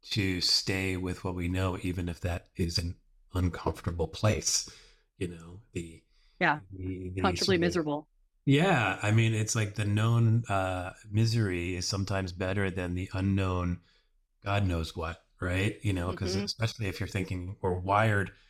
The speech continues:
Speaker 1: to avoid death, it's like, even if you, you use death as just a metaphor for negativity and scary stuff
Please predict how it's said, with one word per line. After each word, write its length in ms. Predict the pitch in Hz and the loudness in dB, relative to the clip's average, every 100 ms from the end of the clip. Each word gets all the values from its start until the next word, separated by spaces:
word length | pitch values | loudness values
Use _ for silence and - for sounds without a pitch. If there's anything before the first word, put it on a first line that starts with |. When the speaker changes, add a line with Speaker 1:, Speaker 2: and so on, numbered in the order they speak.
| _ _ | _ _
Speaker 1:
to 380 | - 110 95 90 - | 2 2 2 -4 -6
avoid 760 | - 85 95 104 104 98 101 - | -4 -2 0 2 2 2 -4 -6
death, 480 | 90 90 82 82 - | -4 -2 -4 -8 -8
it's 220 | 92 90 107 | -6 -2 0
like, 320 | 98 92 - _ _ _ - | 0 -2 -6 _ _ _ 0
even 240 | 135 143 | 2 4
if 160 | 131 117 | 4 4
you, 100 | 113 | 2
you 240 | 107 107 | 2 2
use 280 | 104 104 95 | 2 2 0
death 300 | 92 98 98 | 0 0 0
as 100 | 98 | -2
just 220 | 87 98 92 | -4 -4 -4
a 40 | |
metaphor 520 | 92 92 92 - 90 | -2 0 -2 -2 -6
for 140 | - 87 | -4 -4
negativity 1000 | 87 85 90 90 - - 117 87 82 - _ - _ _ - | -2 -2 -2 -4 -4 0 0 0 -6 -14 _ -20 _ _ -4
and 200 | 90 87 | 0 0
scary 560 | - - 117 127 92 | 0 2 4 6 4
stuff 500 | 82 - - - - | 2 0 -2 -6 -18